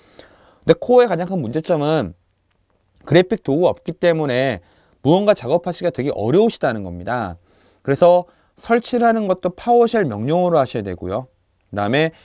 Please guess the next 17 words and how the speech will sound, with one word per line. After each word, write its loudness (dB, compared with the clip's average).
여러 6
가지 0
운영이나 -2
이런 -2
측면도 -8
파워쉘로 0
한다는 -2
것이 -4
상당히 -4
부담감으로 0
작용할 -8
수가 -6
있는데요. -4
윈도우 4
서버 2
이천십이 -4
알투에서 -2